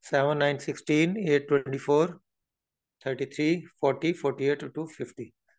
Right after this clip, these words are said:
कभी कभार को मिस्टेक हो भी जाती है, तो इसमें आप देख लीजिएगा, तो आपकी मिस्टेक नहीं होनी चाहिए। फिफ्टी पॉइंट सेवन फ़ाइव upon सिक्स।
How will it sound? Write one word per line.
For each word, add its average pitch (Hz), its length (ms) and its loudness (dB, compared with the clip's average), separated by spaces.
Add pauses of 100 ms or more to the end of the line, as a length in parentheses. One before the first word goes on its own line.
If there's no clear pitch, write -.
(260)
कभी 156 200 4
कभार 156 240 4
को 160 100 -4
मिस्टेक 147 400 0
हो 143 140 6
भी 170 100 0
जाती 160 320 2
है, 165 60 0
तो 156 180 -4
इसमें 139 240 -4
आप 127 80 0
देख 135 280 2
लीजिएगा, 147 360 -2
तो - 840 -14
आपकी 131 200 -4
मिस्टेक 135 400 0
नहीं 165 100 -2
होनी 127 180 -4
चाहिए। 117 280 -6 (2750)
फिफ्टी 160 360 0
पॉइंट 139 440 0 (1120)
सेवन 143 260 -2
फ़ाइव 170 380 2 (640)
upon 131 440 -2
सिक्स। - 320 -8